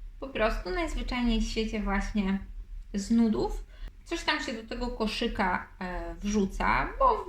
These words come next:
w zasadzie przeglądanie tych ładnych zdjęć, e, produktów jest bardzo przyjemne.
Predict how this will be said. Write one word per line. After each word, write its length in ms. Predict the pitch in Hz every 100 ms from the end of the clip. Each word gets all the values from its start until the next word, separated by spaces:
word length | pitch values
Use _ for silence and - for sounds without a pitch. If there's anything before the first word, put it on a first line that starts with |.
| 277
w 40 |
zasadzie 540 | 269 269 262 254 254 247 240 - -
przeglądanie 880 | - 254 240 226 214 202 214 208 196
tych 220 | 196 -
ładnych 420 | 185 190 185 190
zdjęć, 680 | 185 202 208 208 208 208 214 - - - - -
e, 60 |
produktów 840 | 190 214 208 202 202 196 190 196 240
jest 180 | 226
bardzo 340 | 220 220 202 196
przyjemne. 960 | - 180 165 180 180 180 180 175 170